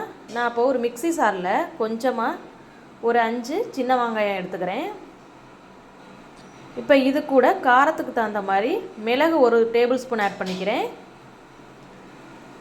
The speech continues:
நீங்க காரம் அதிகம் சாப்பிடுவீங்கன்னா ரெண்டு டேபிள் ஸ்பூன் கூட ஆட் பண்ணிக்கலாம். இது கூட கொஞ்சமா ஒரு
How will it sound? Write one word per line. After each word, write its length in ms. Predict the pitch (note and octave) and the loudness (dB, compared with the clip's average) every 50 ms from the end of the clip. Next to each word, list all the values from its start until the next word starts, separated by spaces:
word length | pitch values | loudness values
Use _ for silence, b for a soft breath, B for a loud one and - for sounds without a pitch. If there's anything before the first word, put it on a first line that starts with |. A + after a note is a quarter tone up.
| - - | -8 -4
நீங்க 180 | C4 C#4 C#4+ C#4 C#4+ C4 | -2 0 0 2 6 8
காரம் 260 | B3+ C4 C#4+ D#4 D4+ C4+ | 8 8 8 8 6 4
அதிகம் 260 | B3 C4+ C4+ C#4 C4+ C4+ | 2 2 -2 -2 -2 -2
சாப்பிடுவீங்கன்னா 460 | A#3+ A#3 A3+ A#3 A#3 A3+ A#3 D4 F4+ F4 | -2 -2 0 0 0 0 2 0 2 2
ரெண்டு 200 | C#4+ B3 A3+ A#3+ A3+ - B3 | 2 0 0 -2 0 2 0
டேபிள் 220 | A#3+ A#3 B3+ A#3+ B3 | 2 2 0 -4 -2
ஸ்பூன் 220 | - A#3 A3 A3 | -6 -6 -4 -2
கூட 100 | A3 A#3 A3+ G#3+ | 0 0 0 0
ஆட் 120 | G#3+ - - | -2 -4 -8
பண்ணிக்கலாம். 460 | F#3+ F#3 F#3 F3+ F3 F#3+ G#3+ C#4+ F#4 A#4+ - - - - - - - - - - - - - - - - - A#3 B3 | -8 -8 -8 -4 -2 -2 0 0 -2 -4 -8 -12 -16 -20 -20 -20 -20 -20 -20 -20 -20 -20 -20 -20 -20 -16 -8 -6 -4
இது 80 | A#3+ D4 C#4+ C#4 | -4 -4 0 2
கூட 200 | C4 B3+ C#4 E4+ G#4+ - - - B3 | 2 4 4 4 2 2 -2 -2 -2
கொஞ்சமா 500 | A3+ A#3+ B3 - - C4 B3 B3 C#4 F#4+ C5 B4+ - - - - - - - - - - - - - - - - - - - - - - - - - - - - - - - - - B3 | 0 0 -2 -2 -2 -2 0 0 0 0 -2 -4 -10 -16 -20 -20 -20 -20 -20 -20 -20 -20 -20 -20 -20 -20 -20 -20 -20 -20 -20 -20 -20 -20 -20 -20 -20 -20 -20 -20 -20 -20 -18 -2 4 6
ஒரு 100 | B3+ C4 | 6 6